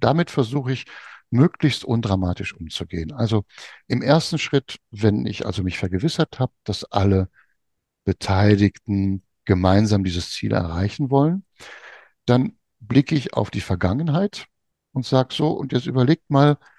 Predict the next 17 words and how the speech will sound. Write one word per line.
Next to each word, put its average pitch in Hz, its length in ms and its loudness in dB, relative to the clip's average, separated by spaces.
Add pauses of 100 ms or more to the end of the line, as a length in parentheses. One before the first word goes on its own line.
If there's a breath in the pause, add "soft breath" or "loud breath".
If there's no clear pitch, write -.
(440 loud breath)
was 117 540 -2
euch 117 360 2
in 104 160 -4
der 95 120 0
Vergangenheit 135 840 2 (120)
am 101 200 -4
anderen 127 600 2
gestört, 117 680 -2
geärgert, 110 600 -2 (100)
aufgeregt 104 640 0
hat - 220 -4 (480)
und - 100 -14
konzentriert - 580 -4
euch - 180 -8
auf - 160 -10
die 98 140 -6
drei 90 480 0